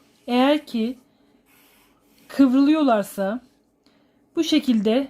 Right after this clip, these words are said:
e, Kıvrım Dağları meydana geliyor ve yukarıda kalan kısmı antiklinal,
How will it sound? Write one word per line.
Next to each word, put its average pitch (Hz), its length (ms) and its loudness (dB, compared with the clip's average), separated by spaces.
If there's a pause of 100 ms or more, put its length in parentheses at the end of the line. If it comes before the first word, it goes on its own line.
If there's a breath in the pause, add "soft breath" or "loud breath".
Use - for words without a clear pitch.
(160)
e, 214 260 -4
Kıvrım 285 440 0
Dağları 269 360 2
meydana 208 360 0
geliyor 190 440 -4 (420)
ve 285 320 0
yukarıda 285 800 0
kalan 226 320 -4
kısmı 208 600 -6 (120)
antiklinal, 226 840 -2